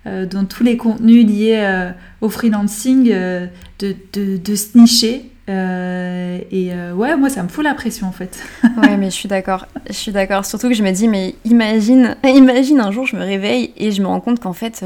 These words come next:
Speaker 2: ben non, euh, c'est pas ce que j'ai envie de faire.
Speaker 1: Mm.
Speaker 2: Bah là, tu fais quoi ? <laughs> Il y a, il y a peu de chances que ça arrive, mais, euh, euh, bah justement, là, genre, je sais plus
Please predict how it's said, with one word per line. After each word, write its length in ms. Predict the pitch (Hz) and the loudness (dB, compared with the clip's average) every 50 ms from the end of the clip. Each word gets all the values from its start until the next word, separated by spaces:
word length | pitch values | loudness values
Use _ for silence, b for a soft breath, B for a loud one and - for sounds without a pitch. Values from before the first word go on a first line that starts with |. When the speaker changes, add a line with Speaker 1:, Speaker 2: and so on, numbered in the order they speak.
| 180 | -10
Speaker 2:
ben 200 | 175 170 170 170 | -8 -8 -8 -6
non, 260 | 165 180 214 240 247 220 | -6 -4 -4 -4 -4 -4
euh, 160 | 185 175 170 170 | -6 -8 -10 -10
c'est 200 | 165 - - - | -12 -14 -14 -14
pas 120 | - 202 | -14 -14
ce 80 | 208 - | -10 -8
que 80 | 247 202 | -8 -6
j'ai 60 | 208 | -4
envie 120 | 202 190 | -6 -6
de 40 | 190 | -6
faire. 220 | - 196 208 214 - - b b b b b b _ - | -8 -10 -10 -10 -12 -16 b b b b b b _ -4
Speaker 1:
Mm. 120 | 226 226 | -4 -2
Speaker 2:
Bah 120 | 208 175 | -2 -2
là, 80 | 175 190 | -4 -4
tu 140 | - - 208 | -4 -6 -8
fais 120 | 180 175 | -8 -6
quoi ? 140 | 170 190 - - | -6 -4 0 2
<laughs> 40 | 320 320 - 330 320 240 311 330 269 277 - 240 - - - - _ - - B B B B B B B B B B B B B B B B B B - | 2 6 6 6 6 8 6 4 4 2 -2 -4 -10 -10 -18 -20 _ -20 -20 B B B B B B B B B B B B B B B B B B -10
Il 60 | 101 | -4
y 60 | - | -4
a, 40 | 175 165 - | -4 -4 -2
il 40 | - | -4
y 40 | 190 | -4
a 40 | 180 | -2
peu 120 | 185 202 | -2 -4
de 40 | 196 | -4
chances 160 | - 214 202 | -4 -6 -6
que 120 | - 214 196 | -6 -8 -4
ça 120 | - 214 | -2 -2
arrive, 280 | 220 214 226 240 202 202 | 0 0 0 -2 0 0
mais, 180 | 190 185 185 | 0 0 0
euh, 220 | 180 180 175 175 180 | -2 -2 -4 -6 -6
euh, 1200 | 190 - - - - - - - - 76 76 - - - - - - 76 - - 73 69 62 - | -10 -12 -18 -20 -20 -20 -20 -20 -20 -20 -20 -20 -20 -20 -20 -18 -18 -20 -20 -18 -18 -18 -16 -10
bah 160 | 190 208 208 202 | -6 -4 -4 -4
justement, 420 | 185 196 202 - 247 247 269 269 | -4 -6 -6 -4 -2 0 0 0
là, 100 | 240 196 | 0 0
genre, 120 | 175 180 | -2 -4
je 120 | 175 180 180 | -8 -10 -10
sais 160 | - - 190 | -8 -10 -10
plus 240 | - - - 277 | -10 -6 -6 -6